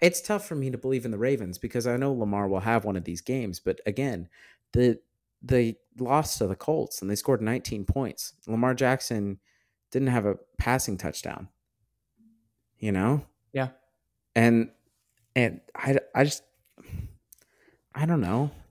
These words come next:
Speaker 2: I do wanna say, I think this version of the Ravens scares me more than any other team right now.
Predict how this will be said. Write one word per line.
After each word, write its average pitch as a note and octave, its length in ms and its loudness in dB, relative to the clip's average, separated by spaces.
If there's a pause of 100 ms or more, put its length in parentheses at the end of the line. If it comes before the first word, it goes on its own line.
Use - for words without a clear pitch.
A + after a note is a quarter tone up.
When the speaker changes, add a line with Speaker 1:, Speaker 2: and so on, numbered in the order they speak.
(340)
Speaker 2:
I F#3 80 2
do A3 140 2
wanna A3+ 140 4
say, E3+ 280 2
I D3+ 120 -2
think G3+ 300 -2
this E3 300 -2
version F#3 340 -2
of F3+ 80 -4
the F#3 80 -4
Ravens F#3 680 -2 (1300)
scares E3+ 420 2
me D#3+ 80 2
more C#3+ 240 2
than C3+ 160 0
any C3 160 0
other A#2 140 -2
team A2+ 260 -4
right G#2 160 -10
now. D2+ 280 -18